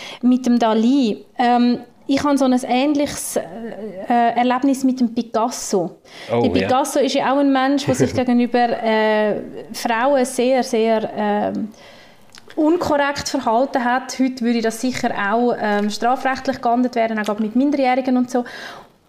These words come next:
Speaker 1: Und dort habe ich dann wie im Picasso-Museum in, in Barcelona gemerkt, oder?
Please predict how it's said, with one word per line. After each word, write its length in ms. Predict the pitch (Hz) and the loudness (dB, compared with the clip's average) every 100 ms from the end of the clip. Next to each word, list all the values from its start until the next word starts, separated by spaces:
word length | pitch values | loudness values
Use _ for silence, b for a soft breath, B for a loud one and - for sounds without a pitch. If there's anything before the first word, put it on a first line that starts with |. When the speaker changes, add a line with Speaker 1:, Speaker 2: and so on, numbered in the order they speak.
| - | -4
Speaker 1:
Und 180 | 269 311 | -2 0
dort 220 | 349 311 | -2 0
habe 100 | 311 | -2
ich 60 | - | 0
dann 160 | 285 | 0
wie 60 | 311 | 0
im 100 | 302 | -2
Picasso-Museum 1080 | 294 - - 285 330 330 311 311 302 285 269 | -4 -6 -2 0 0 0 0 0 0 2 2
in, 160 | 254 | 0
in 220 | 254 254 254 | 0 0 2
Barcelona 560 | 240 247 240 262 285 | 0 -2 0 0 0
gemerkt, 520 | 277 277 269 254 254 - | -2 0 0 -2 -4 -2
oder? 160 | 277 | -2